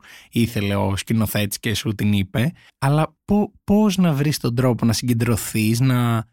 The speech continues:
είσαι ήρεμος, να έχεις στο μυαλό σου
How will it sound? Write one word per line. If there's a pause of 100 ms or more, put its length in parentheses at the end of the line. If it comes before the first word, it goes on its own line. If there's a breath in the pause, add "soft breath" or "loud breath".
(120)
είσαι
ήρεμος,
να
έχεις
στο
μυαλό
σου